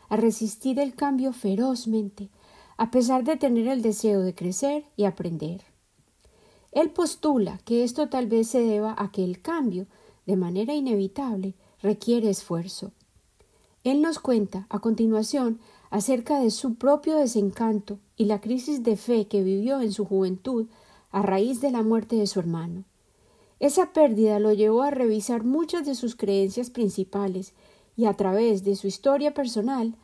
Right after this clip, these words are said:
nos guía hacia el análisis que realiza actualmente de la humildad intelectual. Van Tongeren es un catedrático de la psicología y argumenta que la relevancia de este concepto,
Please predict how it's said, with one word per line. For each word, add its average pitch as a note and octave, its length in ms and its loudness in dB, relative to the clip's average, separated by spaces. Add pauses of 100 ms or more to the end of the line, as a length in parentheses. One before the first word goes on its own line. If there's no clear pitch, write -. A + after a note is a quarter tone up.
(260)
nos A3+ 300 2
guía A#3 440 -2 (120)
hacia A3 280 -2
el G#3 60 0
análisis B3+ 640 -4
que G3+ 160 2
realiza G3 560 -2
actualmente A#3 920 -4 (340)
de A3 140 2
la G#3+ 100 2
humildad G#3 400 0
intelectual. F3 840 -6 (1080)
Van A#3+ 240 2
Tongeren G#3 640 2
es C#4 200 0
un D#4+ 80 -2
catedrático A#3 800 0
de A#3 100 2
la G#3 140 0
psicología F#3+ 720 -6 (480)
y B3 80 2
argumenta A#3+ 600 2
que A#3+ 100 0
la A3+ 140 4
relevancia A#3+ 760 0
de G#3+ 160 2
este A3+ 240 -4
concepto, G3 640 -4